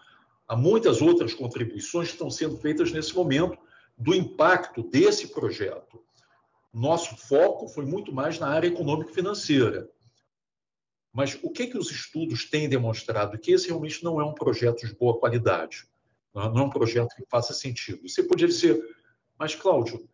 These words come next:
afinal de contas, nós temos uma produção crescente, ah, de cereais, de, de, de grãos, né, no centro-oeste,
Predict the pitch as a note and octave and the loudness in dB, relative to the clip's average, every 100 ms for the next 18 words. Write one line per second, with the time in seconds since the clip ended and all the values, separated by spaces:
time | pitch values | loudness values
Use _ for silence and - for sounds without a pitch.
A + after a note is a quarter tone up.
0 | _ C#3+ - F3 F3 - - B2+ A2+ G#2+ | _ -12 -2 0 2 -2 -2 -2 -2 -4
1 | - A#2+ - E3 D3 C#3+ - C#3+ A#2+ A2 | -4 -6 -4 -6 -4 -6 -4 -2 -2 -4
2 | - D3+ C#3+ - E3+ E3+ - - E3 D#3 | -2 0 0 2 6 6 4 2 4 4
3 | A#2 - - - _ _ _ _ _ _ | -2 -8 -14 -20 _ _ _ _ _ _
4 | _ - G#2 G2+ G2 F#2+ - C#3+ A2+ G#2 | _ -8 -2 2 0 -2 0 2 4 4
5 | - G#2+ G#2 E4 - - - - A#2+ - | 4 4 4 2 2 -4 -8 -10 -8 0
6 | D3 E3+ A2+ - A2 D#3+ E3 - _ _ | 4 4 2 -4 -4 -2 -4 -16 _ _
7 | _ A2+ - D#3 D#3 B2 B2+ D3 - - | _ -12 -4 -4 0 2 4 4 0 -8
8 | F#2+ | -16